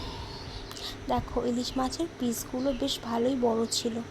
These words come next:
তোমরা দেখে বুঝতেই পারছো কতটা বড়, যেমনি লম্বা তেমনি চওড়াটাও ভালোই ছিল।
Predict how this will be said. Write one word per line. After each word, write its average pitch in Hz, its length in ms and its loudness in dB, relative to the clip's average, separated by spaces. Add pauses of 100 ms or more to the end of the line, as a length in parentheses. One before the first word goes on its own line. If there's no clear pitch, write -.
(360)
তোমরা 269 160 4
দেখে 240 320 6
বুঝতেই 247 560 0
পারছো 247 520 4 (440)
কতটা 247 360 4 (100)
বড়, 233 380 4
যেমনি 247 440 8
লম্বা 240 420 4 (100)
তেমনি 254 340 4
চওড়াটাও 226 520 6
ভালোই 240 320 8
ছিল। 233 320 0